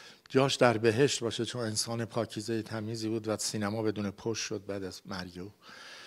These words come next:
حالا البته خانومش و پسر بزرگوارش دارن اداره می‌کنن. من در مصاحبه با او گفتم، گفتم: «آقا، من یک انسانم، همه چیز این جهان به من مربوطه،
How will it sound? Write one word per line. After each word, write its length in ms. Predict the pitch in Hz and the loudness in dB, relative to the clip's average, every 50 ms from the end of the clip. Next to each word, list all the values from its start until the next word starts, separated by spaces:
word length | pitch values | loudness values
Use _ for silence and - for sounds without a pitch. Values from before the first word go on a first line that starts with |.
| - - - - - - - _ | -18 -20 -20 -20 -20 -20 -12 _
حالا 200 | - 120 131 139 | 2 6 8 8
البته 340 | 139 120 131 123 - - 131 | 8 10 8 6 6 6 4
خانومش 640 | - - 135 123 120 127 131 131 127 110 - - | 4 6 4 4 4 4 0 0 0 0 0 0
و 60 | 120 | 0
پسر 400 | 117 - 120 110 - 120 120 123 | 0 0 -2 -2 2 2 2 4
بزرگوارش 600 | 117 117 107 107 113 113 104 104 120 123 120 117 | 2 2 2 0 0 0 2 2 2 2 2 2
دارن 300 | - - 113 110 113 117 | 2 2 2 2 2 0
اداره 300 | 117 104 98 107 101 104 | -2 -2 -2 -2 -4 -4
می‌کنن. 340 | 98 101 92 - - - 127 _ _ _ - - - - - - - - - - _ - | -6 -10 -14 -18 -20 -20 -20 _ _ _ -20 -20 -20 -20 -20 -20 -20 -20 -20 -20 _ 2
من 140 | 165 180 190 | 4 6 10
در 180 | 180 170 160 147 | 12 10 10 10
مصاحبه 560 | 143 143 135 - 139 135 131 135 147 160 151 | 6 2 2 4 6 6 6 6 6 6 6
با 120 | 131 131 | 6 6
او 200 | 127 123 127 117 | 4 4 4 0
گفتم، 460 | 104 113 104 - - - 98 82 73 - _ _ _ _ _ _ _ _ _ _ _ _ _ _ _ _ _ _ _ _ _ - | -2 -4 -6 -6 -8 -12 -14 -14 -14 -18 _ _ _ _ _ _ _ _ _ _ _ _ _ _ _ _ _ _ _ _ _ -6
گفتم: 360 | - 143 139 - - 139 131 131 | -4 -4 -2 2 2 2 2 2
«آقا، 160 | 127 120 123 | 0 0 0
من 220 | 123 120 123 123 | 2 2 0 2
یک 220 | 120 123 117 117 120 | 2 0 0 0 -2
انسانم، 560 | 107 101 - - - 110 104 104 107 95 - _ _ _ _ _ _ _ _ _ _ _ _ _ _ _ _ - - - - - - | -4 -4 -4 -6 -6 -4 -6 -6 -8 -12 -16 _ _ _ _ _ _ _ _ _ _ _ _ _ _ _ _ -20 -20 -20 -18 -6 2
همه 540 | - - - - 254 247 220 226 233 220 220 | 6 8 10 12 12 12 12 12 12 12 12
چیز 320 | 226 - 240 208 151 147 | 12 12 12 12 12 12
این 220 | 202 180 175 175 | 12 12 12 12
جهان 380 | 170 139 180 151 151 170 165 156 | 12 12 12 12 12 12 12 12
به 80 | 156 151 | 12 12
من 180 | 151 151 151 | 12 12 10
مربوطه، 720 | 151 147 147 131 127 147 143 - 135 139 123 110 - - | 10 10 8 8 8 6 4 6 8 8 8 8 6 0